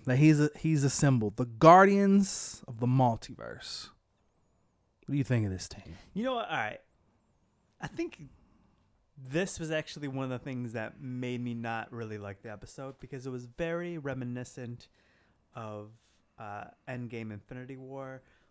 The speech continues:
Speaker 2: where, like, you know, Doctor Strange sees that there's only one possibility to win, so it has to happen, like, this one certain way. It was the same thing with the Watcher, like, it has to happen the same way.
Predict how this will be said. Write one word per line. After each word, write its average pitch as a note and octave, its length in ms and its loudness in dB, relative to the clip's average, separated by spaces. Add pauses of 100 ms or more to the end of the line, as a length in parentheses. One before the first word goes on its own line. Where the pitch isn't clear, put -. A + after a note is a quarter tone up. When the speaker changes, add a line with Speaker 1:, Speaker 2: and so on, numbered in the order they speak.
Speaker 2:
where, G#2+ 340 -10
like, - 400 -16 (500)
you B2+ 60 -10
know, G#2+ 200 -8
Doctor A2 260 -12
Strange A2 340 -10
sees A2+ 320 -14
that A2+ 80 -14
there's G#2+ 160 -14
only A2 180 -10
one G#2+ 220 -8
possibility A#2 680 -12
to A2 80 -10
win, A2 220 -8
so - 180 -14
it G#2+ 100 -14
has A2+ 260 -14
to A2+ 80 -18
happen, G#2+ 360 -12
like, G#2 160 -16
this - 200 -16
one A2+ 220 -12
certain B2+ 320 -16
way. A#2+ 160 -12
It - 80 -18
was B2 140 -16
the B2+ 80 -16
same G#3+ 420 -8
thing C3+ 240 -6
with A2 120 -8
the B2+ 80 -8
Watcher, A#2 420 -8
like, G#2+ 200 -14
it A2+ 120 -16
has B2+ 180 -12
to C#3 80 -14
happen C#3 240 -12
the D#3 80 -12
same E3+ 320 -10
way. E3+ 140 -12